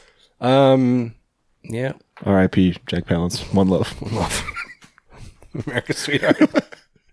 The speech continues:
Speaker 1: America's sweetheart, Jack Palance. Um,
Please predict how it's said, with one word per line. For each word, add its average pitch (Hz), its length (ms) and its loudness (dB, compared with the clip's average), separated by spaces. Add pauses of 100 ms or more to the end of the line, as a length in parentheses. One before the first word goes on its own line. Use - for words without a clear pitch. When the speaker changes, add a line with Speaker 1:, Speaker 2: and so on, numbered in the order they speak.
(1300)
Speaker 1:
America's 135 360 2
sweetheart, 127 380 2
Jack 110 200 2
Palance. 98 520 0 (840)
Um, 110 640 0